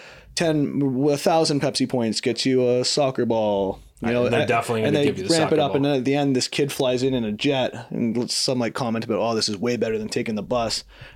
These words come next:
Speaker 1: and they say seven million Pepsi points. But the even better loophole, and, uh, if you guys don't want a spoiler alert on this, then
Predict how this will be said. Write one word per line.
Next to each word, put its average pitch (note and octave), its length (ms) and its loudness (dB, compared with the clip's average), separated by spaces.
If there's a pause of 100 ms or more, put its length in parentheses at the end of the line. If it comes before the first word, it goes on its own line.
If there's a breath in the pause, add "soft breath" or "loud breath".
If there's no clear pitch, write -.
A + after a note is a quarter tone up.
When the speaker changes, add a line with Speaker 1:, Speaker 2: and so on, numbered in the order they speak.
Speaker 1:
and A2+ 80 -4
they A2+ 60 0
say G#2+ 200 0
seven A#2+ 340 0
million A2+ 240 0
Pepsi A2 300 -4
points. - 320 -8 (480 soft breath)
But C3+ 120 -2
the C#3 120 2
even C3+ 240 2
better C#3+ 360 2
loophole, A2+ 520 2
and, A#2 380 -4 (160)
uh, G#2+ 260 -2
if A2 120 -2
you B2 40 2
guys A#2+ 180 2
don't A#2+ 100 0
want G#2+ 100 -2
a G2+ 40 -2
spoiler A2 380 0
alert G2+ 220 0
on G2 180 -2
this, G2 440 -4
then F#2+ 360 -4